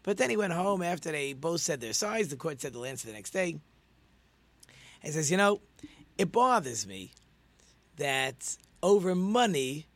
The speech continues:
and he wasn't a wealthy guy, okay? He was a poor man. "That over money, people should fight. It bothers me. There should be machlokes, there should be fighting f-, 'cause of money. Doesn't matter if I'm right or wrong. I don't care if I'm wrong." So the next day, you go back to court, and the court says, "You know what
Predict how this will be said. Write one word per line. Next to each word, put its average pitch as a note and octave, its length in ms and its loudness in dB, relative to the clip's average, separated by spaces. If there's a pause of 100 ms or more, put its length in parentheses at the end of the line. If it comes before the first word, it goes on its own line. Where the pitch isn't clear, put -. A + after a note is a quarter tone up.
(240)
and C#3 80 -6
he D#3+ 80 -2
wasn't C#3+ 260 -4
a - 20 -10
wealthy A2 260 -10
guy, F2+ 260 -10
okay? D3+ 180 -6
He D3 80 -4
was C#3+ 120 -4
a C#3 40 -4
poor C3+ 240 -6
man. G2+ 220 -10 (340)
"That D#3+ 120 -4
over F#3 280 2
money, G3 480 0
people F3+ 400 -6
should B2+ 160 -8
fight. - 560 -12
It - 140 -4
bothers A3+ 480 0
me. C3 240 -10 (500)
There B2+ 100 -10
should C#3 140 -6
be E3 60 0
machlokes, D3+ 640 -4
there B2+ 80 -8
should A#2 100 -10
be G#2+ 80 -10
fighting E3 480 -2
f-, - 140 -12 (100)
'cause D3+ 220 -4
of G#2+ 100 -10
money. E3 500 -2 (200)
Doesn't B3 280 -2
matter F3+ 260 2
if A#2+ 60 -4
I'm C3 140 -6
right B2 180 -2
or A2 60 -6
wrong. G2+ 260 -10
I - 100 4
don't B3+ 140 0
care F#3 200 2
if D3+ 80 -6
I'm D#3 160 -6
wrong." B2+ 240 -4 (640)
So - 140 -8
the G3+ 100 0
next B3 180 0
day, G#3+ 80 4
you F3+ 80 4
go F3 80 4
back F3+ 220 2
to D3 80 -8
court, G#2 260 -10 (500)
and C#3+ 120 -4
the D#3 60 -2
court A3+ 300 2
says, A3+ 720 4
"You G#3 100 2
know A#3 100 2
what A#3 240 4